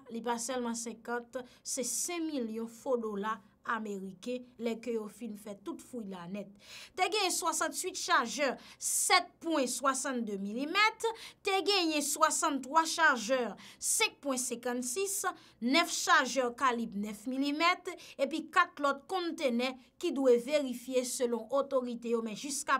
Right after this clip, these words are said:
prezan, ki rete fèmen. Ajan dwan depoze la pat sou François Sanou.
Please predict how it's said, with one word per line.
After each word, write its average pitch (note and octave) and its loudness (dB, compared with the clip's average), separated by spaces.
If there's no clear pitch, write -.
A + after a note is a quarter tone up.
prezan, A#3+ -4
ki G4 0
rete A#3+ 2
fèmen. G3+ -6
Ajan F4+ 10
dwan A#4+ 12
depoze G#4 4
la F4+ 12
pat F4 8
sou - -4
François F4+ 2
Sanou. A#3+ 4